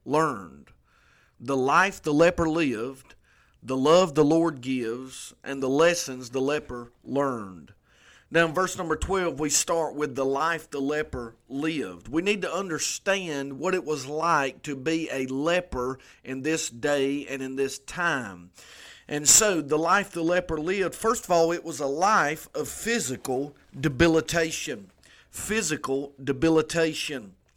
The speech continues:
The disease itself was one that ate away at the flesh, and its victim would literally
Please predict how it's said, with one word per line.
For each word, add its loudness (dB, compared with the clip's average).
The 0
disease 2
itself -2
was -4
one -4
that 0
ate 2
away -2
at -2
the -8
flesh, -2
and -4
its -8
victim -6
would -4
literally -2